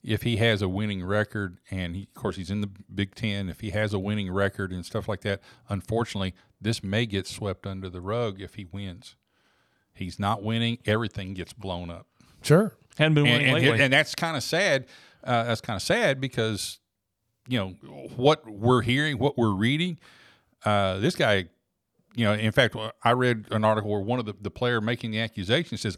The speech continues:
Speaker 1: "I'm not gonna quit talking until I see him rot in jail."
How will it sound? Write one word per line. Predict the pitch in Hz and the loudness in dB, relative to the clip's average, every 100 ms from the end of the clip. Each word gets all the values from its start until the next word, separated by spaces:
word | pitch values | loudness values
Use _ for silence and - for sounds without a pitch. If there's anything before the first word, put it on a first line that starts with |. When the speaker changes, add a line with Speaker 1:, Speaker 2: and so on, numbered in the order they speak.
| - | 4
Speaker 1:
"I'm | 139 180 | 4 6
not | 156 117 | 4 4
gonna | 120 | 0
quit | 110 135 110 | 2 2 4
talking | - 151 - 113 | 4 4 2 -4
until | 107 107 104 | -4 -2 0
I | |
see | - - 107 | 0 -2 -4
him | 123 104 | -4 2
rot | 101 190 104 | 6 6 2
in | 101 | -2
jail." | 117 123 - | 0 0 -4